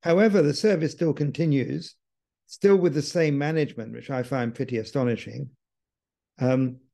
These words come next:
and, um, but hopefully, you know, they will manage to close the service soon and ha-, have a, um, a more appropriate service for young people. But that being said, that means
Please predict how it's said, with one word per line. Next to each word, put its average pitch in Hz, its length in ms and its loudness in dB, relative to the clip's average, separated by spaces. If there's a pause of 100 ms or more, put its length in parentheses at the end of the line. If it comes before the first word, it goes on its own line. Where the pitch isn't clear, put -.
(220)
and, 131 520 0
um, 127 520 -4 (760)
but 120 100 -6
hopefully, 113 600 -4
you 127 140 -2
know, 113 120 2
they 120 120 0
will 120 180 0
manage 117 320 -4
to - 80 -12
close 113 320 -2
the - 60 -18
service 110 540 -4 (140)
soon 113 580 -6 (400)
and 113 220 -4
ha-, - 140 -18 (120)
have 123 240 -4
a, 117 160 -2 (420)
um, 110 340 -2 (220)
a 120 60 -4
more 113 180 2
appropriate 123 500 -4
service 110 420 -6
for 120 80 -6
young 110 260 -4
people. 117 460 -8 (320)
But 139 200 -4
that 190 380 0
being 147 340 2
said, 139 580 -6 (1160)
that 139 220 -2
means 135 600 -2